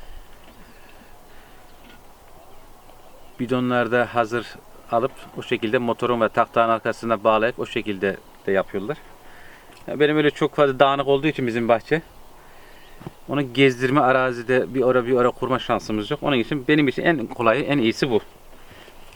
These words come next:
Şu an ilacımı hazırladım, motoruma bıraktım. Motoru çalıştırıp ilaca başlayacağız arkadaşlar.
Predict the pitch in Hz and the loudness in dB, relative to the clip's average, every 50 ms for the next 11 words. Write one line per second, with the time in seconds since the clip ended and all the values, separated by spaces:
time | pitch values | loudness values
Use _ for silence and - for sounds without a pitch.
0 | - - - - - - - - - - - - - - - - - - - 147 | -20 -20 -20 -20 -20 -20 -20 -20 -20 -20 -20 -20 -20 -20 -20 -20 -20 -8 -2 -2
1 | 131 131 98 139 147 151 143 131 139 139 135 143 135 127 135 131 131 143 143 139 | 0 0 0 2 4 4 4 4 2 2 2 2 4 4 2 2 2 2 0 2
2 | - 147 135 131 135 127 120 135 131 - - - 170 - - - - - - - | 2 2 2 4 2 2 2 2 0 0 0 -4 -6 -6 -6 -14 -20 -20 -20 -20
3 | - - - - - - - - - - - - - - - - - - - - | -14 -14 -14 -14 -16 -20 -20 -20 -14 -14 -10 -8 -8 -8 -8 -8 -8 -2 -2 -2
4 | - 139 151 147 - 147 135 123 - 165 156 143 131 - - 135 147 165 - - | 0 0 -2 0 0 0 0 0 0 0 0 0 -2 -2 0 2 0 0 0 -6
5 | - - - - - - - - - - - - - - - - - - - - | -12 -14 -14 -16 -20 -20 -18 -18 -16 -16 -18 -18 -20 -20 -18 -18 -18 -18 -20 -16
6 | - - 131 127 117 131 123 131 123 - 135 123 123 113 117 104 113 107 104 - | -6 -2 -2 0 2 2 2 2 0 0 0 0 2 2 2 2 2 -2 -2 -4
7 | - 104 | -6 -8